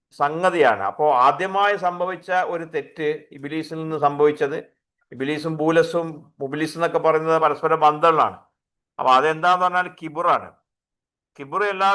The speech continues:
തിന്മകളുടെയും ആദ്യത്തെ സ്രോതസ്സായി വന്നൊരു തിന്മയാന്ന് മാത്രമല്ല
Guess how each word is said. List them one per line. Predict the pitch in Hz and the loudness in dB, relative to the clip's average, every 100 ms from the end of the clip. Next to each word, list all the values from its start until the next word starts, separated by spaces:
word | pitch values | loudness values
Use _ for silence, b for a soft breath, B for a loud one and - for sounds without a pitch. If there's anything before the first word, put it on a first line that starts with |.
| 190 | -2
തിന്മകളുടെയും | 180 180 190 196 185 185 180 180 180 185 _ - | -14 -6 -4 -2 -4 -4 -8 -8 -10 -10 _ -4
ആദ്യത്തെ | 135 143 139 170 170 180 175 - _ _ - | 0 0 -2 -8 -4 -4 -4 -6 _ _ -8
സ്രോതസ്സായി | 139 151 170 170 170 165 165 | -2 0 -2 -2 0 0 -2
വന്നൊരു | 156 156 147 | -6 -8 -12
തിന്മയാന്ന് | 147 139 143 139 135 | -16 -6 0 0 2
മാത്രമല്ല | 131 127 113 107 107 - | 0 0 -4 0 -2 -2